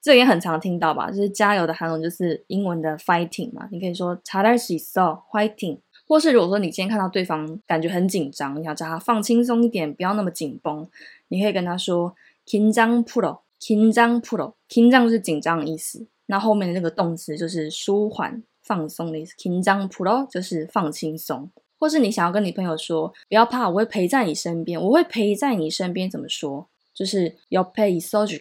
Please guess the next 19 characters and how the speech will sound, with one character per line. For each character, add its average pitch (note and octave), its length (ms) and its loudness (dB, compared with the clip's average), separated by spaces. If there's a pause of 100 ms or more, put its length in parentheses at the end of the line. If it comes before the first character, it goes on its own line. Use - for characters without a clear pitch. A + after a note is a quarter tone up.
(120)
게， - 200 -16 (340)
옆 F#3 200 -2
에 F#3+ 220 0
있 - 140 -12
어 G#3+ 160 4
줄 E3+ 260 -6
게， C#3+ 200 -12 (200)
就 F#3+ 140 -4
是 G3 80 -2
我 D#3+ 80 0
会 G3 100 2
陪 F3+ 220 -4
在 F#3+ 160 -2
你 C3+ 80 -4
身 E3+ 240 -6
边 F3 160 -2
的 D#3 80 -4
意 D3+ 140 -6
思。 - 280 -16